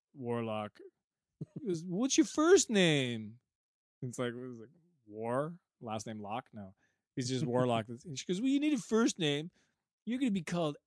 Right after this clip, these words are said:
Speaker 1: Adam." So now he's Adam Warlock.
Speaker 2: Right.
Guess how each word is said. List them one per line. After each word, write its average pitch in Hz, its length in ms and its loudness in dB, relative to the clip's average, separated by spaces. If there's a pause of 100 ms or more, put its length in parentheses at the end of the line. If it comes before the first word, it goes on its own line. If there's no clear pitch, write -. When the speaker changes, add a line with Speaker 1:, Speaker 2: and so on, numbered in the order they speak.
(120)
Speaker 1:
Adam." 135 760 -4 (460)
So 127 140 -8
now 131 220 -2
he's 127 320 -6
Adam 123 320 -2
Warlock. 113 480 -6 (340)
Speaker 2:
Right. 110 280 -4